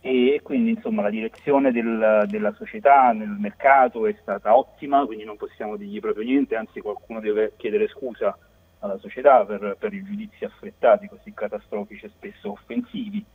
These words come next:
anche al limite dell'educazione. E quindi spero ver-, veramente, insomma, di, di, che arrivi il portiere, perché se arriva il portiere veramente siamo competitivi su tutti i fronti, io dico.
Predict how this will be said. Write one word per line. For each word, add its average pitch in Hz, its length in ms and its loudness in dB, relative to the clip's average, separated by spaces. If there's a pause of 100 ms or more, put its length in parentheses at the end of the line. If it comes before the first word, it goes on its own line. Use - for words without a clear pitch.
(480)
anche 110 260 -10
al 101 80 -2
limite 104 380 -4
dell'educazione. 101 800 -10 (760)
E - 140 -10
quindi 110 280 -10 (100)
spero 147 280 4
ver-, 147 180 8
veramente, 156 460 2
insomma, 147 340 -4
di, 123 220 2
di, 120 320 0
che 120 80 0
arrivi 117 240 2
il 110 80 -8
portiere, 101 460 -12
perché 95 240 -14
se 117 80 -2
arriva 156 200 2
il 151 80 2
portiere 127 440 -2
veramente 113 480 -2
siamo 107 400 -4
competitivi 104 580 -12
su - 160 -20
tutti - 300 -20
i - 80 -12
fronti, - 380 -14
io 185 120 -16
dico. 165 160 -20